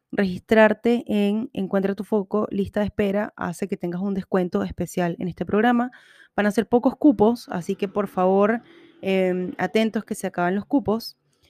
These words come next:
Y el link lo pueden encontrar acá en la descripción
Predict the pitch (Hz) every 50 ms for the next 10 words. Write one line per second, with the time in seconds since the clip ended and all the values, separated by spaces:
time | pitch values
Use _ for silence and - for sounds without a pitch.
0 | _ _ _ _ - 220 233 247 262 - - 208 196 196 190 202 202 202 - -
1 | 208 185 208 214 208 208 196 202 185 185 180 185 180 - 190 190 190 190 185 -
2 | - 220 208 - - 254 233 226 247 262 269